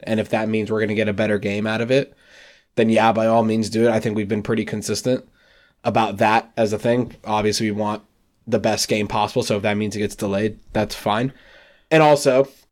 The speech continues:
this is gonna come up in the discussion, so we should just address it right away. The death threats that are being sent to the developers are completely unacceptable.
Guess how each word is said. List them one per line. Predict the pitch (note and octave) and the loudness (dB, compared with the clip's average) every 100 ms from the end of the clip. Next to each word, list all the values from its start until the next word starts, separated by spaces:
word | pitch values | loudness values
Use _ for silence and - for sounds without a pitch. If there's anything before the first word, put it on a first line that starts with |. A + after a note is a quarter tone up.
| _ - | _ -2
this | A#2+ C#3+ | 2 2
is | A2+ | 2
gonna | C3 | 0
come | C3 C3 | 2 0
up | A#2 | 0
in | |
the | A#2 | -2
discussion, | A2+ - B2 A#2+ | -2 0 -2 0
so | A2+ | -2
we | A2+ | -2
should | A2+ | -2
just | A2+ A#2 | -2 0
address | A#2 A2+ | 2 0
it | A2+ | 0
right | A2 G#2+ | 0 2
away. | G#2+ G#2 | 0 0
The | |
death | G#2 B2 A#2+ | 0 0 2
threats | B2 A#2+ | 0 0
that | - | -2
are | A2 | -4
being | G#2 G#2+ | -2 -2
sent | - A2+ | -2 -4
to | G#2+ | -4
the | |
developers | G2+ G#2 G#2+ G#2+ A#2 | -6 -6 -6 -4 -4
are | G#2+ | -2
completely | A2+ A2 G#2+ G#2 | -4 -4 -4 -4
unacceptable. | G2+ G2 G2 F2 - - - | -6 -6 -8 -8 -12 -14 -18